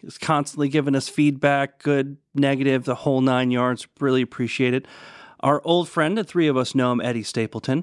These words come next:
have known him for years. He's given us a lot of help on the business side of things, how to do this thing right. Couldn't do it without him.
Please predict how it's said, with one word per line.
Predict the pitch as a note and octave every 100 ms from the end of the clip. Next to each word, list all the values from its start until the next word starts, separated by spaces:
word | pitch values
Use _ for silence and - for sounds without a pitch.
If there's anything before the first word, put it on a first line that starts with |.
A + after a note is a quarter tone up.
| - -
have | A#2
known | A#2+ B2 A#2+
him |
for | A2+ A#2 A2+
years. | A2+ A#2 B2 - - - -
He's | - B2+
given | A#2+ B2 A#2+
us | A2
a |
lot | A2+ A#2 B2 B2
of | A#2+
help | - A#2+ A#2
on | A2
the | G#2
business | - A#2 A2+ G#2+
side | A2+ A2
of | G2+
things, | A2+ A2 G#2
how | - A2
to | A2
do | G#2+ A2
this | G#2 G2+
thing | - G#2+
right. | G#2 G#2 G#2+ - -
Couldn't | A#2+ G#2+
do | G#2
it |
without | G#2 G#2 G#2+
him. | G#2+